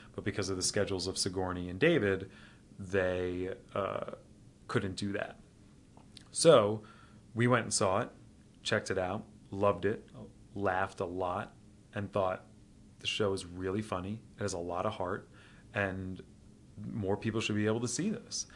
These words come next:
And we started during the holiday time, which isn't usually the easiest time to kind of gauge people's interest for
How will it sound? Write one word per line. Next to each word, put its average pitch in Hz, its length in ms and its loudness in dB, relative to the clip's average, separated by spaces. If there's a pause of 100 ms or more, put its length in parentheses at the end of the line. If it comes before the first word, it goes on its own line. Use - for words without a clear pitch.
(560)
And 104 140 0
we 104 60 0
started 110 640 6
during 107 360 6
the 110 60 2
holiday 120 360 8
time, 101 300 2
which 98 140 -6
isn't 110 180 0
usually 104 320 0
the 101 200 -4
easiest 104 380 0
time 101 220 0
to 95 40 -4
kind 98 200 -4
of 87 80 -6
gauge 98 320 -2
people's 98 320 -4
interest 101 420 -4
for 87 320 -2